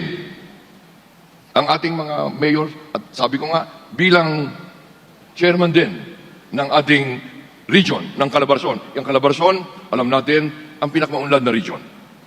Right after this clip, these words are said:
Pinakamaraming Pilipino naririto sa atin. Ha? Mas marami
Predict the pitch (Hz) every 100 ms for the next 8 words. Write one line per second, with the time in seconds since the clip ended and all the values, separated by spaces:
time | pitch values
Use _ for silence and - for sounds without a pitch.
0 | - 156 143 139 135 135 143 147 147 131
1 | - - - 135 131 139 131 - - -
2 | - - 131 135 135 120 127 117 110 -
3 | 87 - - - - - - - - _
4 | - 113 135 131 160 175 180